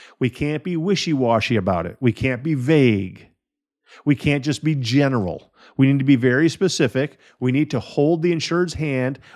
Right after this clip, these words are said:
walk them down the path that we want them to go so that they know exactly what needs to be done in order to move forward. That's why asking for carriers is important. Asking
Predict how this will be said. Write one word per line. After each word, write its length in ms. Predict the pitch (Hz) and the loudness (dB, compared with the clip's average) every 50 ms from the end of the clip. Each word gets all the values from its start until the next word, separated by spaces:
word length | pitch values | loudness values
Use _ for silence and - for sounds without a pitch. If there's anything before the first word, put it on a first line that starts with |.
| - | -14
walk 380 | - 113 110 123 135 151 147 - | -6 0 2 2 2 2 0 -2
them 180 | 170 160 151 | -4 -2 -2
down 280 | 139 123 120 120 139 160 | 2 2 2 2 0 -2
the 80 | 170 156 | -4 -6
path 340 | - - 139 135 139 139 | -4 -4 -2 -2 -2 -2
that 100 | - 143 | -4 -4
we 100 | 135 135 | 0 0
want 240 | 123 117 120 120 117 | 2 2 2 0 0
them 160 | - 151 151 | -2 -2 -2
to 60 | 156 156 | -2 0
go 400 | 131 123 104 98 101 120 120 - - - - _ | 2 2 2 4 2 0 -2 -6 -14 -20 -20 _
so 240 | - - - 139 123 | -10 -2 0 2 2
that 280 | 110 123 123 127 123 127 | 4 4 2 2 0 0
they 160 | 120 127 135 | 0 2 2
know 540 | 135 135 143 175 190 180 143 127 123 131 139 | 2 0 0 2 4 4 6 4 4 2 0
exactly 540 | - 139 110 104 123 139 147 139 - 139 127 | -2 -6 -6 -2 0 0 0 0 -2 -4 -2
what 200 | 120 135 131 127 | 0 -2 -2 0
needs 200 | 120 127 127 131 | -2 -4 -2 -2
to 80 | 156 | 0
be 100 | 151 156 | 0 0
done 300 | 139 127 123 117 120 131 | 0 2 0 0 0 -2
in 100 | 123 123 | -2 -2
order 160 | 117 117 123 | 0 0 2
to 60 | 123 123 | 2 4
move 180 | 131 139 127 | 4 4 4
forward. 460 | - - 143 135 113 98 90 - - - _ _ _ _ _ _ _ _ _ _ - - _ - | 4 4 4 4 4 2 0 -4 -10 -16 _ _ _ _ _ _ _ _ _ _ -20 -20 _ -2
That's 220 | 131 123 123 - | -2 -2 0 2
why 400 | 156 185 190 156 123 120 123 131 - - | 2 2 4 4 2 0 -2 -4 -8 -4
asking 540 | 165 151 160 151 - - - - 123 117 104 | -2 0 0 -2 -2 -6 -10 -8 -8 -8 -8
for 420 | - _ - 139 135 127 123 120 | -12 _ -6 -4 -2 0 -2 -2
carriers 640 | - - - 170 160 147 139 123 117 110 107 95 | -2 -2 0 2 4 4 4 4 4 2 0 -2
is 160 | - - 110 101 | -2 -4 -2 -2
important. 480 | 113 107 - - 131 113 90 87 - - | -2 -2 0 0 0 0 0 -2 -6 -6
Asking 540 | 131 135 151 170 151 - - 139 127 120 | -2 -2 -2 -2 -2 -4 -6 -6 -6 -6